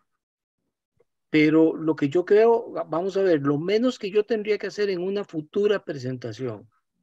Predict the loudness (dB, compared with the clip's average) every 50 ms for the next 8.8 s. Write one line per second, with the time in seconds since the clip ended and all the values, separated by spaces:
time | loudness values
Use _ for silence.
0 | _ _ _ _ _ _ _ _ _ _ _ _ _ _ _ -14 -10 -8 -8 -8
1 | -8 -6 -6 -4 -2 -2 -2 -2 -2 -2 -2 0 0 0 0 0 0 0 -2 -4
2 | -4 -4 -4 -4 -2 -2 -4 -4 -4 -6 -6 -4 -2 -4 -2 -2 -2 -2 -2 -2
3 | -4 -6 -10 -10 -10 -10 -10 -10 -10 -10 -8 -8 -6 -4 -2 -2 -2 -4 -6 -8
4 | -10 -10 -12 -14 -12 -8 -6 -6 -6 -6 -6 -6 -6 -6 -4 0 -2 -2 0 0
5 | 0 0 -2 -2 -2 -6 -8 -6 -6 -8 -8 -8 -8 -8 -8 -8 -6 -8 -6 -6
6 | -4 -6 -4 -4 -6 -6 -6 -8 -8 -8 -6 -6 -6 -6 -6 -10 _ _ _ _
7 | _ _ -14 -14 -8 -4 -4 -4 -2 -4 -6 -8 -8 -16 _ _ _ -10 -8 -2
8 | -2 -2 0 -2 -4 -6 -2 -2 0 0 0 -4 _ -14 -14